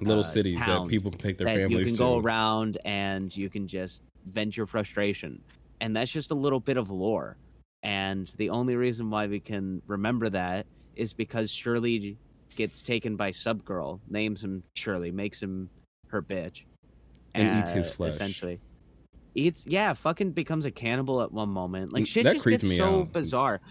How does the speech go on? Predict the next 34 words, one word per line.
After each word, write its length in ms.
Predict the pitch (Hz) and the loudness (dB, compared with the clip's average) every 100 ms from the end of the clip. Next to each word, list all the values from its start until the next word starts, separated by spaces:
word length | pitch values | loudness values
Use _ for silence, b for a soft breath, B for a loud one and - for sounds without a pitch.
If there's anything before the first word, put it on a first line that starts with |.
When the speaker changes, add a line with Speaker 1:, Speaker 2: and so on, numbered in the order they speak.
| B | B
Speaker 2:
This 160 | - 214 | 0 0
is 120 | 262 | 0
all 140 | 254 247 | 0 0
within, 320 | 202 202 185 | 0 0 0
like, 200 | 160 - | -4 -8
four 360 | - 147 175 | -6 0 2
issues 540 | 175 131 160 165 135 107 | 2 0 0 0 -2 -2
again. 440 | 90 131 147 80 | -2 0 0 -2
Like, 220 | 67 107 - | -6 -8 -6
it's, 180 | 131 - B B B | -8 -8 B B B
it's 140 | - 135 | -6 -4
a 60 | |
really 340 | 120 160 226 220 | -2 0 0 0
bizarre 380 | 147 131 139 139 | -2 -2 0 -2
comic, 460 | - 135 104 69 - | -4 -4 -4 -8 -8
but 180 | 127 120 | -6 -4
there's 160 | 120 120 | -6 -4
so 180 | 156 175 | -4 -2
much 260 | 165 - | -4 -6
lore 580 | 107 127 147 143 143 143 - - - - | -6 -2 0 2 0 -4 -10 -20 -12 -4
that 380 | 104 101 101 - - | -2 0 -4 -8 -8
has 420 | 113 104 98 95 | -2 0 -2 -4
been 220 | - 101 | -6 -6
built 320 | 90 127 127 | -2 0 0
up 280 | 131 117 - - | 0 -2 -6 -4
over 320 | 120 127 123 | -2 0 0
the 140 | 107 95 | -2 -2
eighties 640 | 101 110 107 107 95 104 | -2 -2 0 -2 -4 -4
that 220 | 104 98 101 | -4 -2 -4
is 140 | 98 | -6
still 380 | - - 113 110 | -6 -2 0 0
the 140 | 95 | -2
same 640 | - - 110 107 104 95 - - | -8 -4 -2 0 -2 -4 -10 -16
character 720 | - 92 98 - 120 120 127 | -8 -6 -6 -4 -4 -2 -4